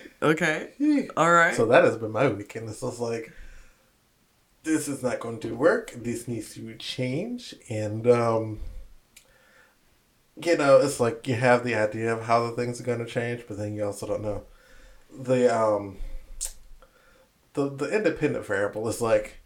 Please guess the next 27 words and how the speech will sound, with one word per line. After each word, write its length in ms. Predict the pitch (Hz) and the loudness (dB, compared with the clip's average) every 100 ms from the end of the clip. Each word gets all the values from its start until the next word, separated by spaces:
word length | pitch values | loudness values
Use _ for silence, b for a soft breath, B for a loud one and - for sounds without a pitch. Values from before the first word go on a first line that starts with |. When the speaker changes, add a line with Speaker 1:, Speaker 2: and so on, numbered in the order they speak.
| _ - | _ -10
Speaker 2:
you 140 | 120 123 | -2 2
don't 200 | 143 127 | 2 2
know 120 | 107 | 0
how 160 | 110 | 0
things 260 | 104 101 - | 0 -4 -8
are 60 | 92 | -14
gonna 200 | - - | -14 -14
shake 180 | - | -14
out. 260 | - - - | -16 -20 -6
Speaker 1:
Yeah, 300 | 170 170 139 | 0 2 2
because 360 | 139 151 147 135 | 0 0 0 2
like, 240 | 143 139 139 - | 0 0 -4 -6
like 260 | 151 151 147 | 0 0 2
you 80 | 143 | 0
just 200 | 147 139 | 0 0
said, 160 | 147 | 0
you 140 | 139 143 | 0 0
have 160 | 139 127 | 0 -2
a 60 | |
plan, 360 | 123 127 127 123 | -6 -8 -6 -6
and 100 | 120 | -6
baby, 200 | 131 123 | -6 -6
that's 180 | 131 135 | -6 -6
not 120 | 120 | -8
how 120 | 117 | -8
it 120 | 117 | -10
go. 240 | 117 120 | -10 -10